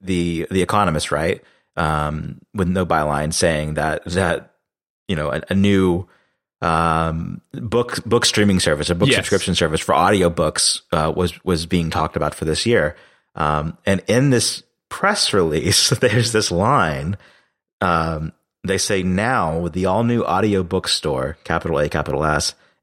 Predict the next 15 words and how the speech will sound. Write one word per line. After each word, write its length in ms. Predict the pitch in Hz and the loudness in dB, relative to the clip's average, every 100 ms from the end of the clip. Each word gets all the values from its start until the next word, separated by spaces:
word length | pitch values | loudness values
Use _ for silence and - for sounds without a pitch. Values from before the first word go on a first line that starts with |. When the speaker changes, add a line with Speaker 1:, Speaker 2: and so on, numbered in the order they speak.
| - | -4
Speaker 1:
and 280 | 92 90 92 | -2 0 0
nine 240 | 98 110 | 0 0
ninety-nine 640 | 110 104 95 95 92 92 | 0 0 0 0 0 -2
audiobooks 600 | - 90 90 85 90 - | -2 -2 -2 -2 -4 -6
collections, 600 | - 98 104 82 78 85 - _ _ - | -2 -2 0 -2 -4 -6 -10 _ _ -4
listeners 440 | 107 104 131 107 | 0 2 0 0
can 120 | - | 0
enjoy 540 | 92 87 90 85 80 82 | 2 2 2 2 0 -2
the 140 | 92 | -2
world's 440 | 90 85 85 - 95 | 0 2 0 -4 -4
most 220 | 87 - | -4 -2
popular 460 | 101 101 117 110 | -2 0 2 2
and 140 | 101 90 | 2 0
engaging 440 | 87 90 85 85 | 0 0 0 -2
audiobooks 720 | 82 90 87 76 80 76 - | 0 0 0 0 -4 -4 -8